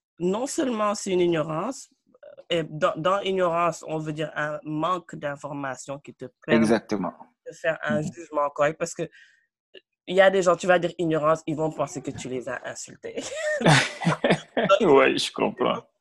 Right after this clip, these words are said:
Speaker 1: Précise. Euh,
Speaker 2: Mhm.
Speaker 1: et, mais c'est, c'est une certaine peur aussi, tu vois, parce que comme
Speaker 2: Mhm.
Speaker 1: tu dis, il y a, il y a le côté aussi spirituel dans nos cultures
Speaker 2: Mhm.
Speaker 1: qui fait que
Speaker 2: Mhm.
Speaker 1: on se dit que, oh,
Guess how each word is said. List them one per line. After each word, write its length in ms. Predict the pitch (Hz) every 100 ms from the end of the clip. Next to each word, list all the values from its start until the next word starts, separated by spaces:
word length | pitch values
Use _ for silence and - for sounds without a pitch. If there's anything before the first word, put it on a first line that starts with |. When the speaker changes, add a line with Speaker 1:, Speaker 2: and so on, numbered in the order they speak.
| _
Speaker 1:
Précise. 420 | 180 214 175 170 - - - - -
Euh, 200 | 175 160
Speaker 2:
Mhm. 280 | 156 147 147 - _ _ _ _ _ _
Speaker 1:
et, 460 | 175 175 170 160 - - - _ -
mais 220 | 185 220
c'est, 200 | - - -
c'est 180 | -
une 80 | 294
certaine 420 | 302 269 349 285
peur 300 | - 214 196 -
aussi, 380 | 160 - - _
tu 100 | -
vois, 160 | 151 131
parce 160 | 151 -
que 100 | 185
comme 220 | 139 190
Speaker 2:
Mhm. 60 |
Speaker 1:
tu 120 | - -
dis, 200 | 170 208 190
il 140 | 175
y 120 | 165
a, 280 | 156 151 151 _ _ _ _ _ _ - _ _ - _
il 100 | 156
y 60 | 160
a 80 |
le 80 | 165
côté 220 | 160 190
aussi 160 | 165 -
spirituel 680 | - - 175 165 160 170 240
dans 180 | 151 147
nos 180 | 156
cultures 420 | 156 151 123 131 160
Speaker 2:
Mhm. 60 | -
Speaker 1:
qui 80 | 151
fait 200 | - -
que 120 | 156
Speaker 2:
Mhm. 220 | 147 226 466 - - -
Speaker 1:
on 100 | 170
se 140 | 175
dit 200 | 156 160
que, 100 | 165 -
oh, 280 | 165 151